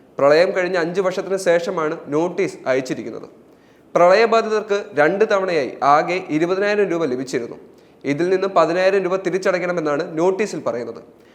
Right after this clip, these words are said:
അടച്ചില്ലെങ്കിൽ റവന്യൂ റിക്കവറി പ്രകാരം തുക ഈടാക്കാനും സാങ്കേതിക പിഴവ് മൂലമാണ് പണം കൂടുതൽ ലഭിച്ചതെന്നാണ് വിശദീകരണം ലഭിച്ചിരിക്കുന്നത്.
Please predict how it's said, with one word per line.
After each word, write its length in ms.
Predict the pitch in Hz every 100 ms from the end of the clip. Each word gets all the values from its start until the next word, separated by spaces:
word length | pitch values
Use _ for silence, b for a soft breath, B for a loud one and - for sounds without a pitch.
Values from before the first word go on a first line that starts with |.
| b 139
അടച്ചില്ലെങ്കിൽ 500 | 165 - 233 226 233 - 160
റവന്യൂ 340 | 170 196 220 202
റിക്കവറി 320 | 196 202 214 214
പ്രകാരം 300 | 180 165 180 175
തുക 120 | 175 202 160
ഈടാക്കാനും 460 | 180 185 156 135 - -
സാങ്കേതിക 500 | 147 151 180 180 185 196
പിഴവ് 240 | 180 185 190
മൂലമാണ് 360 | 180 180 170 190 B B -
പണം 220 | 175 202 202
കൂടുതൽ 260 | 185 202 202
ലഭിച്ചതെന്നാണ് 540 | 175 185 202 180 147 175 135
വിശദീകരണം 540 | 151 208 196 185 131 120
ലഭിച്ചിരിക്കുന്നത്. 500 | 113 113 117 104